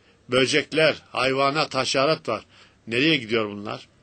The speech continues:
Aralık ayından itibaren, Kasım ayından itibaren bunlar nereye kayboluyor? Mart, Nisan'la birlikte nasıl meydana geliyor bunlar?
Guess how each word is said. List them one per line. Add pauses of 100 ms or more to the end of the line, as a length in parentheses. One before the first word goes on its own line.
(520)
Aralık
ayından
itibaren,
Kasım
ayından
itibaren
bunlar
nereye
kayboluyor? (800)
Mart,
Nisan'la
birlikte
nasıl
meydana
geliyor
bunlar?